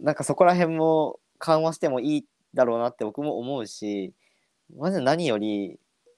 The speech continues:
その、棋士の人たちが全部今回みたいなルールを決めてるっていう状況も、もしかしたら、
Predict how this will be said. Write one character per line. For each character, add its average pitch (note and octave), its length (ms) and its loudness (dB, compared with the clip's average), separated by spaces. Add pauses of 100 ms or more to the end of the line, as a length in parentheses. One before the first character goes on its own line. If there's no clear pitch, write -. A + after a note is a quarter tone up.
(140)
そ B2+ 200 -10
の、 A#2 380 -4 (160)
棋 - 140 -6
士 - 140 -8
の D#3+ 120 0
人 C#3 160 -2
た B2 120 4
ち G2+ 400 -2 (440)
が D3+ 460 -2
全 E3 200 4
部 A2 120 0
今 B2 240 -6
回 F#2+ 280 4
み G#2+ 120 -12
た G#2+ 100 4
い G2+ 40 0
な G2 60 -2
ル C3 180 6
ー - 20 8
ル A2 140 6
を G2 80 -2 (220)
決 - 160 -8
め B2+ 120 -2
て C3+ 120 0
る C3 60 6
っ C3+ 60 2
て C3+ 160 -4
い G#2 60 4
う G2+ 40 0
状 C#3 180 2
況 E3 220 4
も、 F3 380 0 (260)
も F3 100 -8
し - 80 -8
か E3+ 80 2
し - 80 -4
た A#2 120 4
ら、 F#2+ 240 2